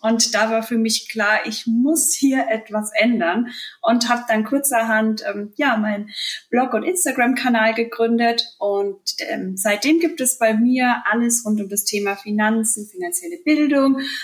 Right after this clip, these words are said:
und, ähm, ja, von den Basics, sowas wie Struktur und Ordnung, die ersten Schritte, aber auch bis hin zu Börse und Vermögensaufbau.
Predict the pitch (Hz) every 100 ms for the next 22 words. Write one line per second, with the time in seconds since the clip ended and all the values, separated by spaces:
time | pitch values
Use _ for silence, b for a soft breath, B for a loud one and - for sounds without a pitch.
0 | B - 196 196 196 196 185 185 185 185
1 | 185 185 - 214 208 220 240 240 - 220
2 | 220 220 - - _ - 185 185 190 185
3 | - 208 - 262 262 226 220 - 262 269
4 | 269 233 233 226 226 196 - 226 214 -
5 | 269 277 285 262 262 226 - - 233 247
6 | - _ 262 269 - 269 277 269 220 202
7 | 214 240 226 208 196 196 285 330 339 -
8 | 262 262 - 254 262 269